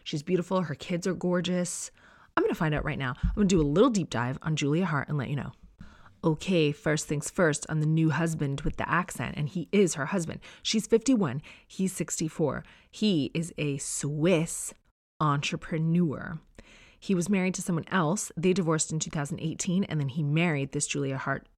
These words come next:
just in two thousand nineteen. So I think the bit that I saw was pre-covid,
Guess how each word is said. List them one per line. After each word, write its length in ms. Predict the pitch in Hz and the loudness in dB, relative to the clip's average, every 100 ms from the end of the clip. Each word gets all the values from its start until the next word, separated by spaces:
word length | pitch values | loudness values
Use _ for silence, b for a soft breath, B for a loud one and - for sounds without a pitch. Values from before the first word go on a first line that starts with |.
| 147 | -8
just 300 | - 156 - | -4 -2 -4
in 120 | 165 | -4
two 140 | 151 160 | -4 -4
thousand 420 | 127 143 131 - | -4 -4 -8 -6
nineteen. 560 | 147 139 123 - - - | -4 -2 -4 -6 -8 -8
So 160 | - | -4
I 140 | 139 151 | -2 -2
think 300 | - 175 - | -2 -2 -4
the 80 | |
bit 320 | 143 - 180 - | -6 -2 -2 0
that 100 | 147 | -2
I 140 | 143 | -2
saw 440 | - - - - 196 B B B B - | -4 -8 -6 -6 -8 B B B B -4
was 160 | 156 | -4
pre-covid, 880 | - - 160 147 - 139 147 - - | -4 -6 -4 -4 -2 -4 -4 -6 -8